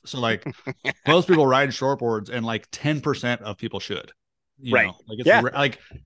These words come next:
Speaker 1: at, I've surfed for at least point thirty years. You know, I started a little bit late, but I'm, you know, I'm a competent, I'm a lower level good surfer, I would say.
Speaker 2: Okay.
Speaker 1: Um, and, like, uh, but I haven't ridden a short, proper short board in ten years. You know, it's like, you gotta be,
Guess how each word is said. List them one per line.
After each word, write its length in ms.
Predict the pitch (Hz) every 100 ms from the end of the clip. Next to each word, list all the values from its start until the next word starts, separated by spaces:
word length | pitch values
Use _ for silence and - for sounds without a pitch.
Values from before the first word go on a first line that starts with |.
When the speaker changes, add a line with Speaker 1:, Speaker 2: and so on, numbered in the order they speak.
| -
Speaker 1:
at, 240 | 170 - -
I've 200 | 165 180
surfed 300 | - 185 175
for 340 | 151 131 123
at 140 | 135
least 180 | 147 160
point 180 | 139 120
thirty 260 | 135 131 127
years. 500 | 107 98 98 - -
You 100 | 117
know, 80 | 110
I 80 | 113
started 340 | 151 151 139
a 40 |
little 260 | 131 151 151
bit 140 | 135
late, 280 | 110 101 92
but 100 | 139
I'm, 420 | 156 165 147 85 _
you 120 | 208
know, 80 | 151
I'm 140 | 120
a 60 | 151
competent, 580 | - 135 113 113 117 110
I'm 100 | 131
a 40 |
lower 280 | 143 131 139
level 240 | 131 120 117
good 240 | 110 107
surfer, 300 | - 107 -
I 60 | 87
would 160 | 87
say. 180 | - - - _ _ -
Speaker 2:
Okay. 260 | 123 104 -
Speaker 1:
Um, 320 | 113 107 104 -
and, 220 | 131 123 120
like, 320 | 113 104 -
uh, 360 | 104 101 90 - _ _ _ -
but 100 | 127
I 100 | 131
haven't 200 | 156 120
ridden 180 | 107 95
a 20 |
short, 400 | - 117 110 -
proper 220 | - -
short 180 | - 92
board 160 | 92 87
in 40 | 85
ten 180 | 107
years. 320 | 101 110 - -
You 100 | 113
know, 60 | 101
it's 80 | 101
like, 120 | 107
you 120 | 120
gotta 200 | 139 107
be, 180 | 98